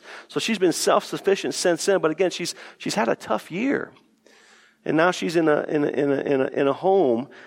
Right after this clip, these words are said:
And, um, uh, it's tough to see, but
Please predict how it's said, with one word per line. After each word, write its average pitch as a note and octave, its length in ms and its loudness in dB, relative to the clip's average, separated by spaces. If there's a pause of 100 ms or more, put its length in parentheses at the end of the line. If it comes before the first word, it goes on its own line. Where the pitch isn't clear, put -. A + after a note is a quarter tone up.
(140)
And, D3+ 380 4
um, C#3 380 4 (1000)
uh, - 300 2
it's - 160 -2
tough - 280 0
to D#3+ 80 -6
see, F#3+ 380 0
but E3+ 540 2